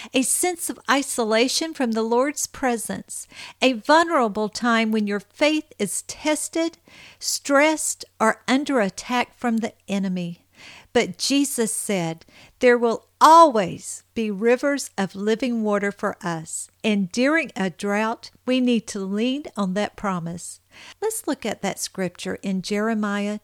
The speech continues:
chapter seventeen, verses seven through eight. It says, "But blessed are those who trust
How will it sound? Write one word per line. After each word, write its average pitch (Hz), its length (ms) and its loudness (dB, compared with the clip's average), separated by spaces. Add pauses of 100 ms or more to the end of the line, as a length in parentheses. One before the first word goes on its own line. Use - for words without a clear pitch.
chapter 190 380 -8
seventeen, 214 920 -2
verses 214 400 -4
seven 226 500 -2
through 269 340 -4
eight. 247 460 -4 (400)
It 262 140 -2
says, 202 580 -4
"But 185 300 -4
blessed 247 720 0 (100)
are 208 160 0
those 254 520 2
who 208 160 -4
trust - 600 2